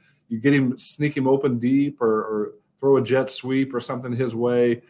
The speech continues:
wide receiver screen, something that could be, uh, you know, productive, he could be that missing speed element, that big play receiver that they don't have right now.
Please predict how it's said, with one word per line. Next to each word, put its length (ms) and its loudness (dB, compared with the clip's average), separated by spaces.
wide 220 0
receiver 320 -4
screen, 460 -4
something 360 -4
that 180 -4
could 140 -10
be, 280 0
uh, 260 0
you 100 -2
know, 100 0
productive, 840 0
he 200 0
could 340 8
be 160 0
that 240 0
missing 480 0
speed 560 -4
element, 580 0
that 200 -6
big 220 2
play 220 0
receiver 640 0
that 140 -4
they 100 0
don't 260 -4
have 260 -2
right 200 -6
now. 300 -10